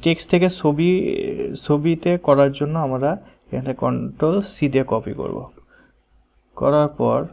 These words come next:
এই লিঙ্কটাও আমি আমার ভিডিও ডেসক্রিপশনে দিয়ে দেবো, টোটালটাই দিয়ে দেবো, আপনারা ওখান থেকেই করে নেবেন,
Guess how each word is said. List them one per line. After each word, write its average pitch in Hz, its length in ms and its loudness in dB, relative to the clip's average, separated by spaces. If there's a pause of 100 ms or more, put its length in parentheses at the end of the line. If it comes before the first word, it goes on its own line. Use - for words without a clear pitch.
এই 165 140 2
লিঙ্কটাও 190 320 4
আমি 175 160 4
আমার 160 160 2
ভিডিও 135 240 -2
ডেসক্রিপশনে 139 600 -4
দিয়ে 131 200 0
দেবো, 120 280 -2
টোটালটাই 180 420 2
দিয়ে 127 200 4
দেবো, 120 220 -2
আপনারা 143 260 -2
ওখান 135 200 -2
থেকেই 139 240 -2
করে 123 260 2
নেবেন, 123 260 -2